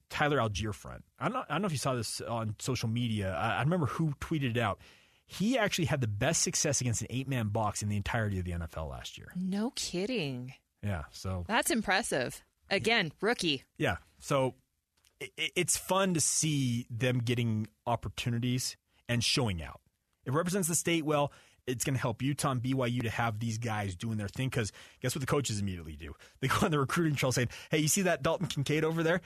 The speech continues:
Speaker 1: Yeah, he played for us. Why don't you come be him?"
Speaker 2: Yeah.
Speaker 1: Uh, B Y U. Puka Nacua. You see Puka right there?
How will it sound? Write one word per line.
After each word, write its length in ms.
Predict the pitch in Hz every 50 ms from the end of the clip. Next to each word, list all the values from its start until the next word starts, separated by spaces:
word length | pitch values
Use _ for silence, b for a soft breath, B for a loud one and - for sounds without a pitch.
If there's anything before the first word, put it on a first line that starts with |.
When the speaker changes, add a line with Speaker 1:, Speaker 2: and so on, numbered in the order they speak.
| B B
Speaker 1:
Yeah, 100 | B 120
he 100 | 107 139 131
played 220 | - 143 127 107
for 140 | - - 117
us. 140 | 98 - -
Why 60 | 113
don't 100 | 120 113
you 60 | 170 143
come 180 | - 123 113
be 160 | 110 117 110
him?" 300 | 98 - 107 85 78 80 - _
Speaker 2:
Yeah. 240 | - 190 190 180 151 - - - _ _ _ _ _
Speaker 1:
Uh, 160 | - 139 131 123 113 113 - - - 131
B 140 | 120 135 139
Y 120 | 135 123 120
U. 200 | 120 113 95 - - _ _
Puka 200 | - 196 185 196
Nacua. 260 | 180 165 - 185 202 214
You 60 | 170
see 120 | 165 226
Puka 260 | 190 156 202 262 -
right 160 | 311 302 311 -
there? 240 | 320 339 349 330